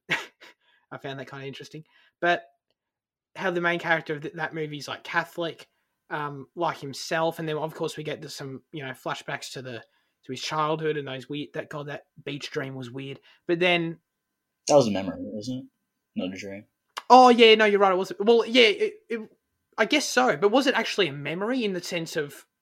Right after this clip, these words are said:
Speaker 1: is it based on something that happened to him?
Speaker 2: Yeah, I think it's because he's a child, like, el-, elements are played up.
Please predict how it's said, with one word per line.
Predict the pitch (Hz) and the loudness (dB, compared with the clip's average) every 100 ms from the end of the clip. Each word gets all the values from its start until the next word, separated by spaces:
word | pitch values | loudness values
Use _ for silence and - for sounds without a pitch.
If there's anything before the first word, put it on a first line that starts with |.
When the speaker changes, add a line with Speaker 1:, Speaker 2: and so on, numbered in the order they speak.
| _ _ | _ _
Speaker 1:
is | 196 185 | -4 -2
it | 170 | 6
based | 180 180 - | 6 6 2
on | 160 147 | -4 -2
something | 151 156 151 | -6 -6 -8
that | 127 | -8
happened | 127 113 101 | -10 -12 -18
to | 90 | -20
him? | - _ _ _ _ | -20 _ _ _ _
Speaker 2:
Yeah, | 139 123 107 | 4 8 8
I | 107 | 8
think | 143 | 4
it's | 156 135 | 2 0
because | 113 123 | 2 2
he's | 120 | 4
a | 101 | 2
child, | - 104 92 98 | 2 2 2 0
like, | - 92 - - | -2 -4 -6 -2
el-, | 92 92 | 0 2
elements | 101 95 98 92 | 4 4 0 -6
are | 90 | -6
played | - 90 87 | -4 -4 -2
up. | 82 82 | -4 -6